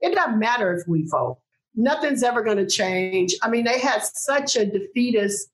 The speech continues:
attitude about it. And, I mean, it made me cry. And I was like, "Listen, guys,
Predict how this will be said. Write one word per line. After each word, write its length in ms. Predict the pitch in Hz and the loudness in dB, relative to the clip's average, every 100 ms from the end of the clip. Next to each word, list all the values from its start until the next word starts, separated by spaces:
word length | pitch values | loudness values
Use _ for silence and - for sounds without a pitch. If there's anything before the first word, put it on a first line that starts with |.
| _ | _
attitude 520 | 208 302 302 - 220 196 | -2 0 0 0 0 0
about 340 | 170 156 165 | 0 -2 0
it. 160 | 180 - | -2 -2
And, 260 | 214 208 214 - - 226 | -2 0 -4 -10 -8 -2
I 80 | |
mean, 160 | 277 359 | 0 2
it 100 | 415 | 2
made 200 | 370 269 | 0 2
me 140 | 214 | 0
cry. 460 | 208 - - - 233 | -2 -2 0 0 0
And 100 | 214 | 0
I 80 | 247 | 0
was 160 | 233 | 0
like, 200 | 240 196 220 | 0 -2 0
"Listen, 360 | 254 254 202 | -2 0 0
guys, 420 | 180 160 156 160 | 0 0 -2 -4